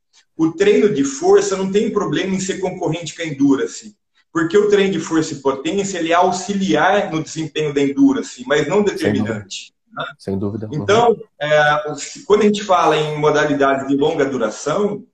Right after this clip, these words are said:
Speaker 1: ah, não existe o problema da concorrência,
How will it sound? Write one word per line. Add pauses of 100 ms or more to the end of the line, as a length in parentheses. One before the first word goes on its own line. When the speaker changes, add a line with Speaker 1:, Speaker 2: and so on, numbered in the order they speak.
(440)
Speaker 1:
ah,
não
existe
o
problema
da
concorrência,